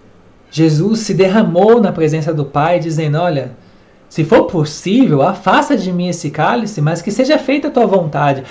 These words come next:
Jesus estava falando, "Olha, é difícil, Pai, é difícil esse, esse plano que o Senhor tem.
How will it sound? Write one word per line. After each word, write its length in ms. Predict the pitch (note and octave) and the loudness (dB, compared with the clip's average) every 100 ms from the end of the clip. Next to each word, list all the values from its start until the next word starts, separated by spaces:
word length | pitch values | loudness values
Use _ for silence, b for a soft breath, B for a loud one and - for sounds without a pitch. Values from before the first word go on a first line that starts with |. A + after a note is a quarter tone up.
| B | B
Jesus 320 | F#3+ C4+ D4 | 2 4 6
estava 180 | C#4+ C4+ | 4 4
falando, 240 | A#3 G3 | 2 4
"Olha, 400 | G3 C4+ F#3+ D3+ | 4 4 2 0
é 160 | D#3+ F#3+ | 0 0
difícil, 840 | F3+ C#4+ - - E3 A3+ - D3+ | 2 0 0 -6 -2 0 0 -6
Pai, 260 | - A#2 A2+ | -6 -6 -2
é 140 | D#3+ | -2
difícil 640 | G3 D#4+ - - G3 G#3 F#3 | 0 -2 -4 -6 -6 -6 -10
esse, 280 | - E3 D3 B B | -8 -8 -8 B B
esse 240 | D#3 E3 E3+ | -6 -2 -2
plano 320 | - E3 F#3+ | 0 -2 -2
que 100 | F#3+ | -4
o 40 | |
Senhor 300 | F#3 F3 F3 | -4 -2 -2
tem. 360 | F3 C3+ C#3 | -2 -4 -4